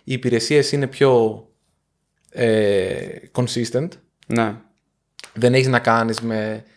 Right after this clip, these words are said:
Speaker 1: «Α, εδώ το βρήκα έτσι, εκεί είναι γιουβέτσι, εκεί έχω το άλλο πρόβλημα, εκεί δεν μπορώ να βάλω». Δηλαδή υπήρχαν dedicated services που δεν μπορούσες να βάλεις, για παράδειγμα, το δικό σου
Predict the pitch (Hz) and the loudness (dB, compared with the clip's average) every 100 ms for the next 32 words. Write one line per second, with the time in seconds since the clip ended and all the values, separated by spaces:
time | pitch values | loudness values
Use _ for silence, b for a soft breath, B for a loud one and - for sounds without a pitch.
0 | b b b 131 143 131 110 - 127 131 | b b b 2 4 4 2 -2 0 2
1 | 131 123 131 120 123 123 - 110 127 120 | 2 0 2 4 4 2 -2 -2 0 0
2 | 110 113 156 117 120 113 110 107 - 113 | 0 2 2 0 -2 -2 0 -2 -2 -2
3 | 110 110 104 113 113 113 110 107 104 104 | 0 -2 -2 -2 -2 -4 -6 -6 -6 -4
4 | 127 123 123 123 120 123 123 123 B B | -2 2 2 4 4 4 4 0 B B
5 | 127 127 139 160 156 139 156 139 139 160 | 2 2 2 0 -2 0 0 2 0 2
6 | 190 185 180 139 127 113 113 110 107 110 | 0 2 0 2 -2 2 2 2 -2 0
7 | 110 110 113 110 110 107 - 104 104 104 | 0 -2 -4 -4 -4 -4 -4 -6 -6 -8